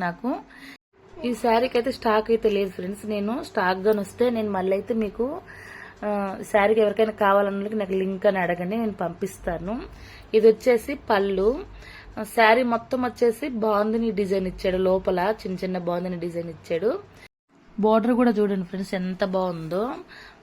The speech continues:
బోర్డర్ కూడా చాలా బాగా నచ్చింది నాకైతే. ఈ కలర్ కాంబినేషన్ బాగుందని నేనైతే ఈ శారీ అయితే తీసుకున్నాను. బ్లాక్ కదా, మనం అప్పుడప్పుడు కట్టుకున్నా కూడా బాగుంటది. పూజలకైతే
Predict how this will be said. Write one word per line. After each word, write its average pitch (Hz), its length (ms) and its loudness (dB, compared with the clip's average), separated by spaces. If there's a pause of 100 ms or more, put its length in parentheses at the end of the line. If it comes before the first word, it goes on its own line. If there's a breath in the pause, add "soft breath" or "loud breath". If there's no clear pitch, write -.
(140)
బోర్డర్ 196 300 0
కూడా 220 120 2 (120)
చాలా 190 340 2
బాగా 208 160 4
నచ్చింది 180 380 -6
నాకైతే. 170 320 -2 (160)
ఈ - 20 0 (220)
కలర్ 202 280 2
కాంబినేషన్ 208 460 0 (380)
బాగుందని 196 440 0
నేనైతే 220 340 -2
ఈ 196 100 -6
శారీ 180 260 0
అయితే 185 240 -4
తీసుకున్నాను. 170 640 -8 (1900 loud breath)
బ్లాక్ 202 440 2
కదా, 214 200 6 (120)
మనం 226 200 4
అప్పుడప్పుడు 214 420 2
కట్టుకున్నా 202 420 0
కూడా 196 220 2
బాగుంటది. 190 520 2 (160)
పూజలకైతే 220 520 4